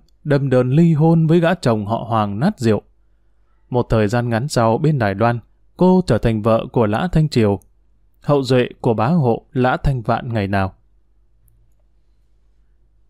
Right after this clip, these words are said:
Kể từ ngày lấp kín hầm mộ, nhà họ Lã một ngày ba lần tổ chức cúng cơm cho vị thiếu phu nhân vắn số. Theo như thầy Vương dặn dò,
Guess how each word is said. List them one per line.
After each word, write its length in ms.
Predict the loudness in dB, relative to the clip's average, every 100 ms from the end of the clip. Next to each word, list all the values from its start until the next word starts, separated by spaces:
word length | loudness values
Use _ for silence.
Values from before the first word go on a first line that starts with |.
| _ _ _ _ _ _ _ _ _ _ _ _ _ _ _ _ _ _ _ _ _ _ _ _ _
Kể 140 | -2 2
từ 120 | 2
ngày 220 | 2 2
lấp 160 | 0 0 0
kín 160 | 0 0
hầm 240 | -2 0
mộ, 240 | -2 -4 _ _ _
nhà 140 | 0 2
họ 140 | 2
Lã 260 | 0 0 2
một 180 | 0 2
ngày 180 | -2
ba 200 | 0 0
lần 240 | 2 0 0
tổ 180 | -2 0
chức 260 | -2 -2
cúng 200 | 0 0
cơm 260 | 2 0 0 -6 -4
cho 120 | -2
vị 120 | -2 0
thiếu 220 | 0 0
phu 180 | 0 0
nhân 220 | 0 -2
vắn 180 | -2 -4
số. 300 | -2 -2 -4 -8 _ _ _ _ _ 0
Theo 300 | 2 4 4
như 120 | 2
thầy 160 | 0 0
Vương 300 | 2 2 0
dặn 180 | -2 2
dò, 260 | 2 2